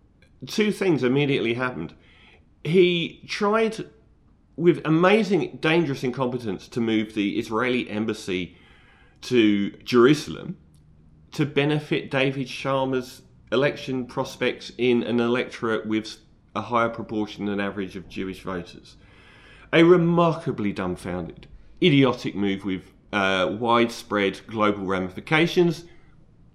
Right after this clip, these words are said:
Pure ScoMo. And then he rides around Queensland in a tour bus and was even busted from flying from one destination to another to meet up with the bus. The press let him get away with everything.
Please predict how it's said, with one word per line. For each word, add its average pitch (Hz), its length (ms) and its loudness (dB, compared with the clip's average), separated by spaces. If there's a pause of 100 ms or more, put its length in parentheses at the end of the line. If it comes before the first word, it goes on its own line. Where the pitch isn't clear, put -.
(280)
Pure 208 340 6
ScoMo. 101 580 -4 (520)
And 214 180 4
then 277 80 6
he 269 80 0
rides 240 360 0
around 202 380 0
Queensland 180 600 -2
in 113 120 -2
a 135 40 -2
tour 254 340 -2
bus - 440 -10 (760)
and 147 120 2
was 160 160 4
even 175 340 2
busted 156 480 -2
from 120 180 -2
flying 143 480 -2
from 127 220 -4
one 185 180 2
destination 139 640 -2
to 143 180 -2
another 151 300 0
to 156 160 -2
meet 165 240 2
up 220 160 0
with 135 140 0
the 110 80 -2
bus. - 360 -8 (880)
The - 80 -8
press 254 280 -4
let 220 120 0
him - 60 0
get 196 180 -2
away 233 240 -2
with 240 140 -6
everything. 254 560 -6